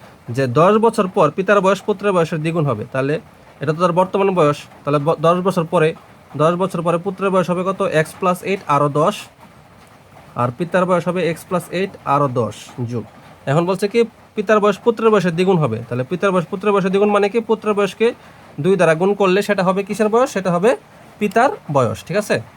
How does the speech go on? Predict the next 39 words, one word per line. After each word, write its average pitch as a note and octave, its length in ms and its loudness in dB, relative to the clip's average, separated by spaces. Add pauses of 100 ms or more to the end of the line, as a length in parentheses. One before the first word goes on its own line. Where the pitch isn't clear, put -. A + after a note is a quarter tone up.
(580)
তাহলে C#3 340 2 (300)
এই D3+ 80 0
জন্য D#3 160 2
আমরা E3 140 2
দুই D#3+ 100 -2
দ্বারা D3 140 2
গুণ D3+ 160 0
করে D3+ 140 2
দিলাম F#3+ 220 0 (360)
পুত্রের A3 280 2
বয়সের C3 300 2
সাথে। - 180 -8 (100)
এখন D#3+ 180 0
এই E3+ 80 0
সমীকরণ F#3+ 300 -2
সমাধান F3 340 -2
করলে A3 300 -4
এক্স B2 200 -6
এর C3+ 60 0
মান B2+ 120 2
আমরা A2 220 -2
পাবো। G#2 240 -10 (1400)
তাহলে B2 240 -2
হচ্ছে B2+ 420 -6 (1800)
টু D#3 280 -4 (120)
এক্স C3 340 -6
প্লাস C#3+ 160 -2
হচ্ছে D3+ 240 -6
দশ C3 220 -4
আর D3+ 60 0
আট D3+ 120 -2
আঠারো C3 400 -2 (1160)
equal C3+ 260 -6
to D3 60 -8
হচ্ছে C#3+ 240 -10
এইট C#3+ 220 -6
এক্স E3 200 -8
প্লাস G#3+ 260 -4
আঠারো। A2+ 340 -6